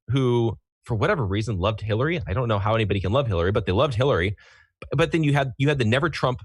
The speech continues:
movement within the Conservative Party. So even the, even the Republican Party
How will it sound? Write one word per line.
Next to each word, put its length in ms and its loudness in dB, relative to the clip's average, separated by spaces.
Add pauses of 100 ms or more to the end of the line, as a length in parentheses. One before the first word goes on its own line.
(120)
movement 380 0
within 220 0
the 80 2
Conservative 640 0
Party. 360 -6 (340)
So 240 0
even 260 0
the, 200 0
even 140 0
the 80 2
Republican 400 0
Party 420 -2